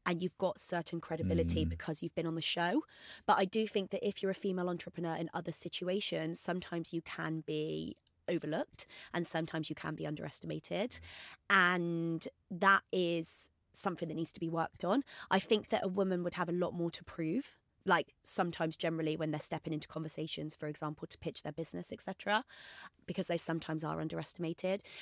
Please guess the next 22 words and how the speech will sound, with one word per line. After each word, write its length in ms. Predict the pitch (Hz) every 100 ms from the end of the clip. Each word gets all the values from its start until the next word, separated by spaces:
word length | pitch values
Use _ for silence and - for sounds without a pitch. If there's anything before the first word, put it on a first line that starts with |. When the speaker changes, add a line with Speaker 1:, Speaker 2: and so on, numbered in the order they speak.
| -
Speaker 1:
And 100 | -
it 80 | 196
is 120 | 190
true, 180 | - 202
if 180 | 185 -
you 80 | 190
look 220 | 190 -
at, 120 | 180
like, 200 | 170 165
how 180 | - 180
much 200 | 170 -
V 160 | 175 170
C 200 | - 170
funding 400 | - 165 156 151
goes 180 | 156 156
to 80 | -
females, 640 | - 151 151 151 156 160 - _
the 80 | 170
percentage 560 | - - 170 160 156 156
is 100 | -
absolutely 480 | - - 156 160 147
ridiculous. 760 | 151 151 - - 156 233 -